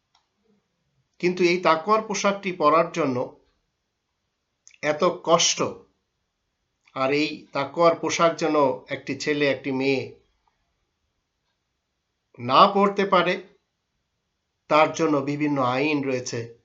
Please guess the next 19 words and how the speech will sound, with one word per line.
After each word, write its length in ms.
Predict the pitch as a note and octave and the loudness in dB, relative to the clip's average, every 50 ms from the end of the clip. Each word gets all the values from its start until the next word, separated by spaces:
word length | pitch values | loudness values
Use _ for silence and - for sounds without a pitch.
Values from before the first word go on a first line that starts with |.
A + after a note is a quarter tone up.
| _ _ _ _ _ _ _ _ - | _ _ _ _ _ _ _ _ -6
রবের 280 | B2+ C3 C3 C3+ B2+ | -4 -4 -2 -2 -4
ইসলামী 460 | B2+ C3 - - E3 D#3 D3+ D3+ C#3+ C#3 | -4 -6 -8 -6 -2 -2 -2 -2 -2 -4
কিংডমের 500 | - D3 C#3+ C#3+ C#3 C#3 C3 D3+ F3+ F#3 | -4 -6 -6 -4 -4 -4 -4 -4 -6 -6
বিভিন্ন 680 | F3 C#3+ C3+ C3 C3+ C3+ C3 B2+ B2+ A#2+ A#2 A#2+ - - _ _ _ _ _ _ _ _ _ _ _ _ _ _ | -6 -8 -6 -4 -4 -4 -2 -2 -2 -4 -4 -6 -12 -18 _ _ _ _ _ _ _ _ _ _ _ _ _ _
এলাকাতে। 600 | - A#2+ A#2 A2+ A2 - - G#2 G2+ - G#2+ G#2 - _ _ _ _ - | -14 -12 -10 -10 -10 -12 -14 -18 -20 -20 -20 -20 -20 _ _ _ _ -6
আমাদের 360 | A3 A3 F#3 D#3 D3 C#3 A#2+ | -2 2 2 2 2 0 -4
দেশেও 300 | A#2 A#2+ A2+ - C#3 A2+ | -4 -8 -8 -8 -8 -10
রয়েছে, 320 | G#2 G#2+ G#2+ G#2+ - - D3 | -10 -10 -12 -10 -8 -6 -4
আঠারো 340 | C3+ C3 C#3 D3 C#3+ C#3+ | -4 -4 -2 -2 -2 -2
বছরের 400 | C3+ C3+ C3+ C3 - D3+ C3 C3 | -2 -2 -4 -4 -4 -6 -4 -4
নিচে 300 | B2+ B2+ B2 A#2+ - C3+ | -4 -4 -6 -8 -8 -10
বিবাহ 500 | A#2+ A#2+ A#2+ A#2+ A#2+ A#2 A#2+ A#2 A2 A2+ - - _ _ _ _ _ _ _ _ _ _ _ _ _ _ _ _ _ _ _ _ _ _ _ _ _ _ _ _ _ _ _ _ | -8 -8 -8 -6 -6 -4 -4 -4 -6 -8 -10 -16 _ _ _ _ _ _ _ _ _ _ _ _ _ _ _ _ _ _ _ _ _ _ _ _ _ _ _ _ _ _ _ _
করা 260 | - C3+ C3 B2+ B2 A2+ | -4 -2 -2 -2 -2 -4
নিষেধ 440 | A2+ - - - - E3+ E3+ E3 - - _ _ _ _ _ _ _ _ _ _ _ _ _ _ _ _ _ _ _ _ _ _ _ - | -4 -6 -6 -4 -4 -4 -6 -6 -12 -20 _ _ _ _ _ _ _ _ _ _ _ _ _ _ _ _ _ _ _ _ _ _ _ -10
বাংলাদেশের 600 | B2 B2+ C3 C3+ C3 B2 C#3 - - C#3+ A#2+ A2 | -8 -6 -2 -2 -2 -2 -4 -6 -6 -8 -8 -6
কনস্টিটিউশন 800 | - B2 B2 B2 A#2 - - C#3+ C3 A#2+ D3 D3 - - D#3+ D3 | -6 -6 -6 -6 -8 -10 -10 -10 -8 -8 -6 -6 -6 -6 -6 -4
মতে। 380 | C#3+ C#3+ C#3 - D#3 E3 D#3+ - _ _ _ _ _ _ _ _ _ _ - | -4 -4 -4 -4 -6 -10 -10 -14 _ _ _ _ _ _ _ _ _ _ -12
আর 120 | B2+ B2 | -12 -10
কোরআনের 480 | - - C#3+ D3 D#3+ E3+ E3+ F3 F3 | -6 -2 2 4 4 4 4 0 -2